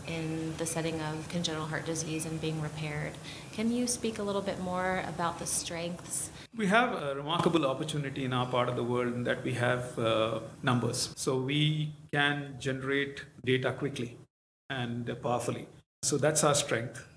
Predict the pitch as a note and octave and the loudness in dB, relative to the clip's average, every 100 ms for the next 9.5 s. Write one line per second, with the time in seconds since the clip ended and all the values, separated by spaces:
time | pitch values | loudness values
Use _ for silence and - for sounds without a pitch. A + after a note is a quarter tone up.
0 | - B2+ D#3+ D#3+ F#3 F3+ - - E3 E3+ | -4 2 2 4 4 4 0 4 4 4
1 | D3+ D3+ C3+ C#3+ D3 C3 B2+ C3 B2 A#2+ | 2 2 4 4 4 0 2 2 2 0
2 | - A2+ A#2+ A#2+ - - _ - B2 C3 | 0 0 0 -6 -12 -20 _ -10 -4 0
3 | D3 C3+ B2+ C#3+ C#3 C3+ C3+ C3 C3 - | 0 2 2 4 4 0 -2 -4 0 0
4 | - - - - A#2+ C3 D3 B2+ A#2+ A2+ | 0 -6 -8 -2 2 2 2 -2 0 0
5 | A#2+ - C#3+ D#3 D#3+ F#3 E3 C#3 C3 - | 0 -2 0 2 4 6 6 4 0 2
6 | C#3 D3 D3+ - D#3 F3+ - C#3+ B2+ - | 2 2 -2 4 4 4 2 2 2 0
7 | C3+ B2+ C3 B2+ B2+ C3 A#2+ - - D3 | 0 0 0 0 0 0 -2 -8 2 4
8 | D3 C#3+ C3 C3 - D3+ C3+ B2+ C3 C3 | 6 4 4 4 4 0 -2 0 0 2
9 | D3 C3+ C#3+ C#3 - | 2 4 4 2 -2